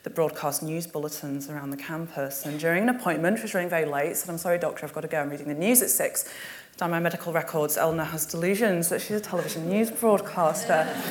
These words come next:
Now, it was at this point that events began to rapidly overtake me.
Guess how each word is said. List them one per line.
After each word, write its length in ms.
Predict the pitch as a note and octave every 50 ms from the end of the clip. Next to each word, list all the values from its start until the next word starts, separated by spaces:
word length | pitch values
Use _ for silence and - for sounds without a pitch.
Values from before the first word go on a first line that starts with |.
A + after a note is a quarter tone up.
| - - - - - - - - - - - - - - -
Now, 280 | - G#3+ G#3+ G#3+ G#3+ A3
it 280 | G#3 - - C#4+ C#4 -
was 380 | C#4+ G#3+ - D4 E4 B3 - -
at 300 | - B3+ B3 A#3+ B3 -
this 300 | D4+ E4 D#4 - - - - -
point 360 | C#4+ C4 A#3+ A3 G#3+ A3+ -
that 400 | - A#3+ A3 - G#3+ G#3 G#3 G#3
events 480 | G#3 G3+ G3+ A3 A3 G#3 G#3+ G#3 G3+ - - - - -
began 420 | G#3+ G3+ - G3 F#3+ F#3 F#3 F3+ F#3
to 200 | - - - F3+ F3+ F3+ F#3 F#3+ -
rapidly 720 | - A3 A3 - - G3 F3+ - D#3 D#3+ D#3+ D#3 D3+ - -
overtake 560 | C#3+ C#3+ - - - - - C3 A2+ - -
me. 180 | - - C#3